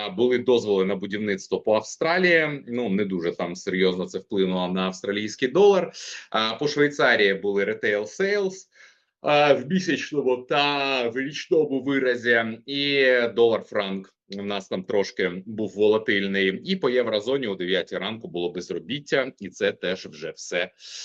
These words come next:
а, слава Богу, закінчилось. А, тепер давайте подивимось на вівторок, і що нас чекає другого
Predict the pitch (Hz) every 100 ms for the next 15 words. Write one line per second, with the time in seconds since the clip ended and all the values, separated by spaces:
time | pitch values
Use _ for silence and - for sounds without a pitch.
0 | - _ 180 170 - 254 247 170 190 165
1 | 120 143 - - - - - - - -
2 | 113 110 107 104 101 104 104 180 196 170
3 | 147 139 - 95 131 147 117 - 107 95
4 | 92 - 143 139 123 123 131 127 95 -
5 | - 101 110 117 80 92 98 90 95 90
6 | 104 104